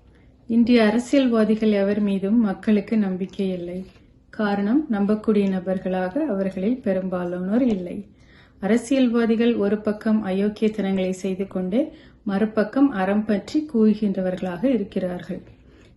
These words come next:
எதிலும் இவர்களுக்கு ஒரு நியாயம், மற்றவருக்கு ஒரு நியாயம் என்று வகுத்து கொண்டவர்களாக வாழ்ந்து வருகிறார்கள். சிறு பிள்ளைகள் போல கூச்சல் போடவும், ஒருவரை ஒருவர் திட்டி தீர்க்கவும் கொஞ்சமும் கூச்சம் கொள்ளாதவர்கள் இவர்கள்.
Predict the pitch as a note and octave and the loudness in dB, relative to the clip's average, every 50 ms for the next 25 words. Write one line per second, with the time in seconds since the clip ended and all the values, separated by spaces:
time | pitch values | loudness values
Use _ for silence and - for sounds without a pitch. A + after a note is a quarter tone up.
0 | _ - G3 G3 F#3 G#3+ G#3 G3 G3 G#3+ C4+ D#4 D4 - - - - - G3+ F#3+ | _ -2 -2 2 4 4 2 4 4 6 6 6 6 4 0 -10 -8 -6 -4 -2
1 | F3+ G3+ G3+ - G#3+ G3+ G3 G3 - G#3 G3+ F#3+ G3 F#3+ F#3 F#3 F#3 F#3+ F#3+ G#3+ | -2 -2 -2 0 0 0 -2 0 0 0 0 2 2 0 0 0 0 0 0 2
2 | C4+ E4 E4 - - - - - G3+ F#3+ G3 F#3+ - - A3 G#3+ G#3+ G#3+ G#3+ - | 2 2 0 -2 -6 -14 -10 -6 -4 -4 -4 -4 -2 0 2 2 2 2 0 0
3 | G#3+ G3+ F#3+ F#3+ F#3 F#3 F#3 F#3 F#3 F#3 G3 A3+ C#4+ D#4+ - - - G#3 G3+ G3 | -2 -2 0 0 -2 -2 -2 -4 -4 -2 0 2 2 0 0 -2 -6 -4 -2 0
4 | G3 G3+ F#3+ F#3+ - B3 A3+ - B3 - - G3+ F#3+ F#3+ F#3+ F#3 F#3 F#3 F#3 F3+ | 0 0 0 0 0 0 0 -2 -4 -4 -2 -2 -2 -2 -2 -2 -2 -2 -4 -2
5 | F#3 - C#4+ C#4 A#3+ A3 G#3+ G#3+ G3+ G#3 G3 F#3+ F#3 F#3 F#3 F3+ F#3 F#3+ F#3+ F#3+ | 0 0 2 2 2 2 2 2 2 2 0 0 -2 -4 -6 -6 -6 -6 -8 -8
6 | F#3+ F#3+ F#3+ - - - - - - - - - - - - - _ - - - | -8 -8 -8 -10 -12 -16 -20 -20 -20 -20 -20 -20 -20 -20 -20 -20 _ -20 -4 2
7 | B3 A3+ A#3+ A#3 A3+ A#3 - G#3+ G#3+ G#3+ G#3+ G#3+ G#3+ G#3 G#3 - - G3 G3 F#3+ | 4 4 4 4 4 2 2 4 4 4 4 4 2 0 -2 -2 -2 -2 -2 -2
8 | F#3+ F#3+ - - G#3+ G#3+ - A3+ A3 G#3+ G#3+ - G#3 G3+ G3+ G#3 G#3+ B3+ D#4 F4 | -2 -4 -4 -4 -4 -2 0 0 -2 -2 0 -2 -2 0 0 0 2 2 2 2
9 | E4+ - - - - - - - - - G#3+ G#3 A#3 A3 A#3+ A3+ A3+ G#3+ G#3 G3+ | 0 -2 -12 -20 -20 -20 -20 -10 -4 0 2 2 4 4 4 4 4 4 4 2
10 | G3 G3 F#3+ - - A3 G#3+ G#3+ - B3+ A3+ - A3+ G3+ F#3+ - - G3 F#3 F3+ | 0 -2 -4 -2 0 0 0 0 0 0 0 2 0 -2 -2 -2 -2 -4 -2 -2
11 | F#3 F#3+ F#3+ G3 G3 - - G3+ G3+ G#3 G3+ - A3 G#3+ G#3+ A#3 B3+ C4 C4 - | -2 -2 -4 -4 -6 -6 -4 0 0 0 0 2 4 4 6 6 4 4 2 0
12 | G#3+ A3 G#3+ - G#3+ G#3+ G#3+ - G3 F#3+ F#3+ F#3+ F3+ F#3 F3+ F3+ F3+ F3+ - A3+ | -2 -2 0 0 0 0 0 0 0 0 0 0 0 -2 -2 -2 -4 -4 -2 -2
13 | A#3 A3+ G3+ F#3+ F#3 F#3 F#3 F#3 - A3 | -2 0 0 0 -2 -2 -2 -4 -6 -6